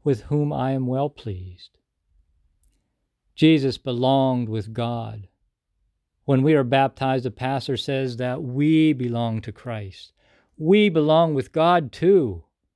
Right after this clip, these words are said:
Baptism is a whole new beginning.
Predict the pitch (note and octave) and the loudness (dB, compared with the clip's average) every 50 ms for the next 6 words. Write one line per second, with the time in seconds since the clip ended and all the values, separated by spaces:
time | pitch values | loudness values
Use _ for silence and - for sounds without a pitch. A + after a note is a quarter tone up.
0 | _ _ _ _ _ _ _ _ _ _ _ - D#3+ E3+ D#3+ - - E3 D#3 C#3+ | _ _ _ _ _ _ _ _ _ _ _ -2 0 0 -2 -2 -4 -4 -2 -2
1 | D3 C#3 C3+ B2+ B2+ B2+ A#2+ - - F#3+ F#3 F#3 F#3 F#3 F3 E3 E3+ D#3+ C#3 D3 | -2 -2 -2 -2 -2 -4 -6 -2 0 2 2 2 2 2 2 2 2 2 2 0
2 | C3 A#2+ B2+ D3 D3 C3+ A2+ G2+ F#2+ F2+ | -2 -2 -2 -2 -2 -2 -4 -6 -8 -12